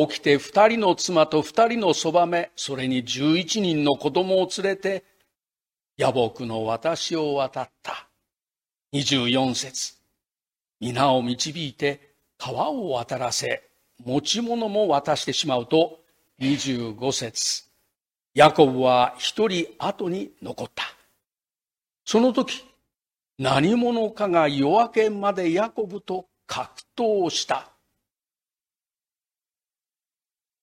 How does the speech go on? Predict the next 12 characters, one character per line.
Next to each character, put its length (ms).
ヤ 180
コ 180
ブ 160
は 160
一 260
人 80
と 140
な 100
り 120
ま 80
し 80
た。 80